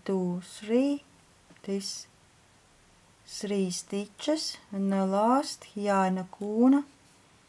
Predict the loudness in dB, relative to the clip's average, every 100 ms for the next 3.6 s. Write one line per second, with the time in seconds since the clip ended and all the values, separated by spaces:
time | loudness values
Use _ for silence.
0 | _ _ -20 -10 -4 0 2 6 6 4
1 | 0 -2 -2 -6 -4 -4 -4 -10 _ -20
2 | _ _ _ _ _ _ _ _ -16 -12
3 | -2 0 2 4 4 4